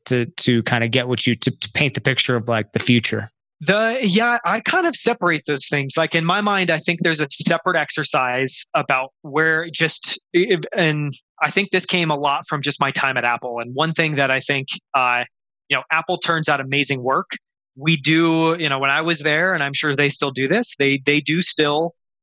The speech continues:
Speaker 2: uh, use user tests, but it's very different. They're not using it as a, like,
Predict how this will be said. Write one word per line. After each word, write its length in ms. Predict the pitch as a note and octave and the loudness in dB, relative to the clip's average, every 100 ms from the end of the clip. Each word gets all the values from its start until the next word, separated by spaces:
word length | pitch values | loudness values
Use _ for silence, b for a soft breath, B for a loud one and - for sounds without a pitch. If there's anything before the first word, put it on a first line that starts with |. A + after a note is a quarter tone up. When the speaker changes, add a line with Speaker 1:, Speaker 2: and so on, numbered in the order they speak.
| - | -2
Speaker 2:
uh, 280 | C3 C3 C3 | 0 2 -2
use 460 | C#3 C3 D#3 E3+ - | -4 0 2 2 2
user 360 | C3+ D#3 E3 E3+ | 2 2 2 0
tests, 380 | - G#3 - - | 0 0 -2 0
but 100 | D#3 | 0
it's 140 | - | 0
very 260 | - F3+ F3 - | 0 0 0 0
different. 320 | F3+ - A#2+ - | 0 -2 -6 -2
They're 140 | C#3+ | 0
not 220 | D#3 E3+ D#3+ | 2 0 -4
using 380 | D3 E3+ E3+ | -4 -2 0
it 120 | D3+ C#3 | 2 2
as 240 | C3 C3 | 0 0
a, 120 | C3+ | -2
like, 180 | B2 A#2+ | 0 -2